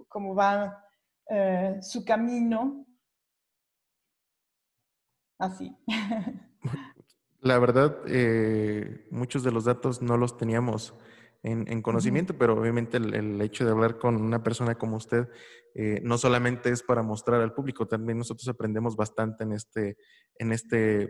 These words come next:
Speaker 2: programa. Y esto que comentaba ahorita al final me resulta muy interesante de la obra de, de Rolón. Eh, ¿cree que podría ser la aportación más grande o relevante, eh, la mezcla de estos dos mundos en, en su música?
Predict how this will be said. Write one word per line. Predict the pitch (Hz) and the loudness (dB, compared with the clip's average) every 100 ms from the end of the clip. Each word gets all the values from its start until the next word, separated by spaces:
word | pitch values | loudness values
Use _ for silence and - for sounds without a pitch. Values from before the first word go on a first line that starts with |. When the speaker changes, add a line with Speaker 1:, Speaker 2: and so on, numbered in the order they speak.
| - | 0
Speaker 2:
programa. | 113 120 127 127 131 - - _ - - | 2 4 4 2 0 -6 -20 _ -20 -2
Y | 135 | 2
esto | 147 165 | 2 0
que | 151 | -2
comentaba | 139 127 123 127 135 | 2 2 2 4 6
ahorita | 131 139 | 4 2
al | 139 | -2
final | 135 123 123 | 0 -2 0
me | 123 | -2
resulta | 113 - 117 | -4 -6 -8
muy | 127 127 | -6 -4
interesante | 127 117 - 117 104 | -4 -6 -6 -8 -6
de | 113 | -4
la | 107 107 | -2 0
obra | 113 117 | 0 0
de, | 107 101 - | 0 -2 -4
de | 107 | -2
Rolón. | 107 117 135 131 - - _ - | 2 4 2 0 -14 -20 _ -4
Eh, | 123 113 - | -4 -4 -4
¿cree | 139 | -4
que | - | -4
podría | 139 131 135 139 | -2 0 2 0
ser | 139 139 | 0 -2
la | 143 120 113 | 0 0 0
aportación | 110 - 110 - - 120 127 - _ | -4 -6 -10 -10 -6 -6 -6 -8 _
más | 113 117 117 123 123 - - - - _ _ _ _ _ _ _ _ | -6 -2 0 0 -2 -6 -12 -16 -20 _ _ _ _ _ _ _ _
grande | 120 120 123 131 | -8 -2 0 2
o | 131 | 0
relevante, | 120 113 110 120 120 - 127 - - _ | 0 0 2 2 0 -2 -4 -4 -18 _
eh, | - 117 | 0 2
la | 113 113 | 4 4
mezcla | 120 123 - 135 120 | 2 0 0 0 0
de | |
estos | 120 - 131 | 0 -4 -4
dos | 120 120 | -2 -2
mundos | 127 135 131 117 110 - _ _ _ _ | 0 0 0 -4 -6 -12 _ _ _ _
en, | 113 113 110 110 110 - | -4 -4 -4 -6 -8 -10
en | 107 107 | -12 -8
su | - | -4
música? | 120 131 - - | -4 -4 -6 -10